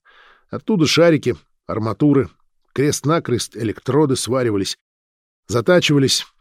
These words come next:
Они очень хорошо летали и втыкались в поверхности. Баллончики из-под сифонов. Такие боеприпасы были. Рустем Ха,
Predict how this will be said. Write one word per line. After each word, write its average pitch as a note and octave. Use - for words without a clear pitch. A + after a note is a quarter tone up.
Они A#2+
очень D3+
хорошо B2
летали B2
и F#2+
втыкались G#2+
в -
поверхности. A2+
Баллончики D3+
из-под -
сифонов. B2
Такие E3
боеприпасы A#2
были. E2+
Рустем D#3
Ха, C#3+